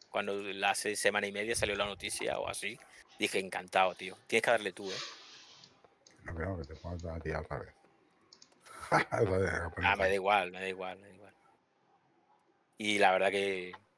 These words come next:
Speaker 1: antes me he hecho una partida y me la he hecho de puta madre, me he
Speaker 2: Sí,
Speaker 1: hecho
Speaker 2: la
Speaker 1: cuatro mil
Speaker 2: bachata es una
Speaker 1: puntos.
Speaker 2: máquina, es, eh, yo me, fue, fue mi primer tanque de tier diez fue la bachata, y luego el Leopard, y luego ya me fui a los pesados.
Speaker 1: Mi primer
Speaker 2: Eh.
Speaker 1: diez,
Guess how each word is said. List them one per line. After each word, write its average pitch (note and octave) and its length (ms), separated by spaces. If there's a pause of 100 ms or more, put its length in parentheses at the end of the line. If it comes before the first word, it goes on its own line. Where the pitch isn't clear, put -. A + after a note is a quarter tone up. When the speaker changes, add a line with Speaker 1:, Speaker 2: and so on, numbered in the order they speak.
(100)
Speaker 1:
antes A2+ 240
me B2+ 40
he - 20
hecho C3 120
una A#2+ 120
partida A#2+ 320
y C#3+ 40
me B2+ 80
la - 20
he G2+ 40
hecho - 140
de G#2 100
puta G2 220
madre, A#2 140
me F#2+ 60
he F#2 40
Speaker 2:
Sí, F#2 60
Speaker 1:
hecho F2+ 60
Speaker 2:
la F2 60
Speaker 1:
cuatro G2 240
mil F#2+ 120
Speaker 2:
bachata - 20
es - 40
una F#2+ 140
Speaker 1:
puntos. F2+ 120
Speaker 2:
máquina, E2+ 420
es, E2 140
eh, F2 220 (360)
yo G#2+ 140
me, G#2+ 200 (140)
fue, G#2 160 (880)
fue B2 140
mi B2+ 140
primer A#2 300
tanque A#2+ 240
de A2 160
tier G#2+ 180
diez B2+ 140
fue A2 100
la G2+ 60
bachata, F2+ 440
y F#2+ 40
luego A2 220
el G2 100
Leopard, A#2 380 (180)
y A2+ 60
luego G#2+ 180
ya G#2+ 80
me F#2+ 140
fui G2 100
a F2 60
los F2 100
pesados. - 400 (1800)
Speaker 1:
Mi A2+ 200
primer C3 320
Speaker 2:
Eh. - 80
Speaker 1:
diez, C#3+ 300